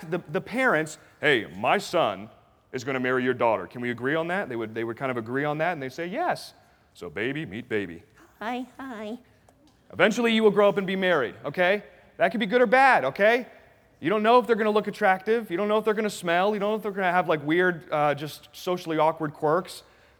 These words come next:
Speaker 1: But that's who you have. That's your, that's your married spouse, okay? You're committed to that, all right? I'm so glad we don't do it that way anymore.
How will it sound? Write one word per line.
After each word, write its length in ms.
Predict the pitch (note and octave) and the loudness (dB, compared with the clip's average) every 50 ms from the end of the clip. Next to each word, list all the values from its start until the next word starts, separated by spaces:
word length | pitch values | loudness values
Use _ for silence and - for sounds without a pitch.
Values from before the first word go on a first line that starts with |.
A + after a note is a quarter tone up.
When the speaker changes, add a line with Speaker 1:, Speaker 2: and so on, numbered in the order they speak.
| - | -12
Speaker 1:
But 100 | C3+ - | -4 2
that's 240 | - F3 A3 B3+ - | 6 6 6 6 6
who 80 | C#4 C4+ | 4 6
you 140 | B3 C4 | 6 6
have. 360 | C4 C#4 C#4 C#4 C4+ A3 D3 B2 | 6 6 6 6 6 4 4 2
That's 240 | - G#3 G#3+ - | 0 0 0 0
your, 160 | - A#3+ B3 G3+ | -2 0 0 2
that's 280 | F3 G3 G#3 G3+ - | 2 0 0 0 -2
your 120 | A#3 A#3 A3+ | -4 -4 -2
married 380 | A3 G#3+ G#3 G#3+ G#3+ A3+ G3+ | -2 0 0 0 0 0 -2
spouse, 480 | - - A#3+ A3+ A3 G3+ D#3+ C#3 - F3 | -2 0 4 4 6 6 4 2 -2 -6
okay? 360 | D#3 - F3+ F#3 G3+ G#3 G3 - - - _ | -6 -2 0 0 0 0 -2 -6 -20 -14 _
You're 120 | - E3+ E3 | -6 -6 -4
committed 340 | - G3 G3 G#3+ G#3+ A3 F#3+ | -2 -2 0 2 2 2 2
to 80 | F#3+ | 2
that, 480 | E3 D3 B2 G2+ - - - - - _ _ _ _ _ _ _ _ _ - | 2 2 2 2 -2 -10 -18 -20 -20 _ _ _ _ _ _ _ _ _ -4
all 100 | C3+ C#3 | 0 2
right? 280 | C#3+ D#3+ F#3 G3+ - - - - - _ _ _ - | 2 2 2 0 -2 -6 -14 -20 -20 _ _ _ -6
I'm 120 | E3+ F3+ | -6 -6
so 280 | D3+ - - A3+ A#3+ B3 | -4 0 2 2 2 4
glad 420 | F#3+ G3+ F3 C#3+ C3 C3+ D3+ C#3+ | 4 4 6 6 6 4 2 0
we 80 | D#3+ F3+ | -4 -2
don't 200 | F3 F#3+ F#3+ - | -2 -2 -2 0
do 120 | A3+ A3 | 2 2
it 80 | A3 G#3+ | 2 4
that 140 | E3 C#3+ C3 | 2 2 0
way 140 | C3 B2+ A#2 | 0 -4 -6
anymore. 380 | A2+ A2+ A2 G2+ F#2 E2 D#2 | -6 -8 -8 -8 -10 -10 -12